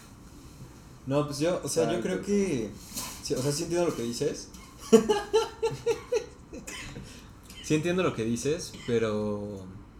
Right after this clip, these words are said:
Speaker 1: yo creo que más bien se deterior-, se deterioró
Speaker 2: Ah.
Speaker 1: el entretenimiento que te pro-, que te están
Speaker 2: Ah,
Speaker 1: proporcionando.
Speaker 2: puede ser. Ese es muy buen tema.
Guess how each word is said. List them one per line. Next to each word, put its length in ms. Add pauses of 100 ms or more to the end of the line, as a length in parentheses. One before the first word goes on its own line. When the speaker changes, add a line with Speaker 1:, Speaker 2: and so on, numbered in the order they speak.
(1500)
Speaker 1:
yo 120
creo 120
que 80
más 160
bien 140
se 220
deterior-, 460
se 180
deterioró 840 (400)
Speaker 2:
Ah. 140 (160)
Speaker 1:
el 160
entretenimiento 960
que 80
te 140
pro-, 260
que 140
te 80
están 220
Speaker 2:
Ah, 20
Speaker 1:
proporcionando. 560
Speaker 2:
puede 140
ser. 280 (180)
Ese 160
es 80
muy 180
buen 160
tema. 220